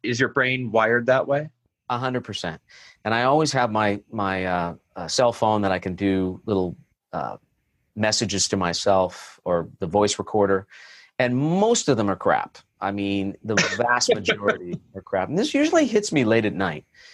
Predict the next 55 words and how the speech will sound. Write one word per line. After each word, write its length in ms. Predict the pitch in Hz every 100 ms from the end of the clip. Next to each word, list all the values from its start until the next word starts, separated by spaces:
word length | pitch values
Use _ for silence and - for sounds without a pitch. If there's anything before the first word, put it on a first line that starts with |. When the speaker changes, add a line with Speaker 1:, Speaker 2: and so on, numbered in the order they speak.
| - _
Speaker 2:
uh, 320 | - 98 95 95
usually 280 | 113 110 110
between, 600 | 98 - 107 101 98 98
like, 160 | 87 92
eleven 720 | 95 101 95 95 92 90 - _
P 200 | - 110
M 140 | 92 87
and 120 | 85
one 240 | 85 90 95 92
A 220 | 87 85
M 260 | 82 80
where 180 | 80 78
the, 200 | 76 78 87
like, 220 | 85 -
there's 200 | 90 82
always 380 | - 107 107 95
just 220 | 90 -
the, 120 | 110 - _ _ _ _ _ _ - -
there's, 240 | 104 95
there's 340 | 117 104 - -
somebody 340 | - 151 143 123
talking 340 | 107 95 98
to 120 | -
me. 120 | -
Some 220 | - 175 196
entity 360 | 156 151 123
is 100 | 110
talking 360 | - 107 - 104
to 80 | 101
me, 220 | 101 98 - - -
sending 360 | - 139 135 123
me 80 | 110
melodies, 600 | 107 107 104 98 95 - - - _
and 220 | 101 101
I'm 120 | 98 101
like, 200 | 101 - - -
you 100 | 101
know, 180 | 95 92
I 100 | 104
might 180 | 113 107
be 100 | 110
in 120 | 98
bed, 380 | 107 107 107 101
and 120 | 95
I'm 140 | 95
just, 200 | 92 -
<sighs> 20 | -
"I 560 | - - - - -
just 200 | - -
don't 160 | - 104
wanna 220 | 92 87
do 160 | 90 92
this," 140 | 98
but 140 | -
I'll 240 | 98 95